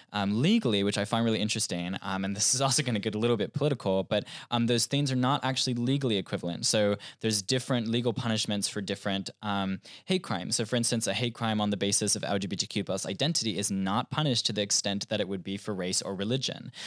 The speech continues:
um, which personally I think is <laughs> totally unacceptable. Um, but that is the, the law that's in the U K right now. So,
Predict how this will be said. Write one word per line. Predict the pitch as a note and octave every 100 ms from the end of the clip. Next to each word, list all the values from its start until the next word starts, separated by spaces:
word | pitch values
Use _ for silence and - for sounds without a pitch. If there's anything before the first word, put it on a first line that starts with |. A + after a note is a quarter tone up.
| - - - -
um, | A#2+ A#2+ A#2
which | B2 -
personally | - - G3+ A3+ - D3 C3 A#2+
I | A#2 A#2+
think | - A2+ A2
is | A#2 -
<laughs> |
totally | - - D#3 D#3 C3+
unacceptable. | B2 - - G#2+ - - - - C4+ A#3+ E3
Um, | B2 A#2
but | A2 G#2 C3+ A2+
that | A2
is | A#2 A2+
the, | - A2+ G#2
the | F#2+
law | G2+ G2+ G2+
that's | G2+ A2
in |
the | F#2+
U | F2+
K | F#2+ G2
right | F#2+ F2+
now. | G2 F#2+
So, | F2+ - F#2+